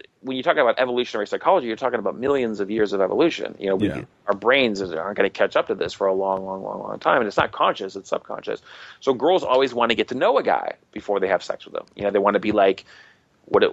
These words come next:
Speaker 1: you know, let's meet for coffee, let's talk, let me understand you." You know, they wanna get his, gauge his genetic quality, they wanna gauge his, his longevity in, in the relationship, what his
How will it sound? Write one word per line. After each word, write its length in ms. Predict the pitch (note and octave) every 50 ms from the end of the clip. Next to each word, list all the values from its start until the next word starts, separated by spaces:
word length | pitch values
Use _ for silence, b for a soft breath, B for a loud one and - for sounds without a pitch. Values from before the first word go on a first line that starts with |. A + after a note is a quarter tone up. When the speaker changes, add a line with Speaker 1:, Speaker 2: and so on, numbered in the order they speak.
| -
Speaker 1:
you 80 | F2+ A2+
know, 140 | G#2 F#2+ F#2+
let's 340 | G2 G2 G2 G2 - -
meet 140 | - A2 G2+
for 100 | - B2
coffee, 380 | - - A3 G#3 - - G#2 G2
let's 180 | G2+ G2 -
talk, 480 | - - - D#3 D#3+ A#2+ F2 - - -
let 80 | F#2+ G2
me 220 | G2+ G2 G2 - -
understand 580 | G#2+ G2+ G2+ - - - C3 C#3 C3+ A#2+ G2
you." 180 | F2+ E2+ D2+ D#2
You 80 | F2+ F2
know, 60 | F2
they 60 | F#2
wanna 200 | F#2 F#2+ F#2+ F2+
get 200 | F2+ F#2+ F#2+ F#2+
his, 140 | G2+ F#2+ F#2 - _ _
gauge 220 | - - G2 F#2+ F#2+
his 140 | G2 F#2+ -
genetic 340 | - G#2+ A#2 B2 A#2+ A2
quality, 440 | - - F#2+ F#2 F2+ F2+ F#2 F2+ F2+
they 80 | F2+ F2+
wanna 180 | F#2 F#2+ F#2+
gauge 440 | F2+ F2 F#2 F#2+ F#2 F#2+ - - - - _ G#2+
his, 320 | G#2 G2 G2 F#2 - - - - G#2 G#2+
his 200 | G#2 F#2+ F2 -
longevity 640 | F#2+ G2 G2+ F#2+ F#2 C3 C#3+ C3 G#2+ G#2 G2+ G2+ G2+
in, 180 | G#2 G#2 G#2
in 100 | G#2 G2+
the 80 | G#2+ G#2+
relationship, 560 | A2 A#2 C3+ D3 - B2+ G#2+ - G#2+ G#2 -
what 120 | - G#2+ G#2+
his 160 | G2+ F#2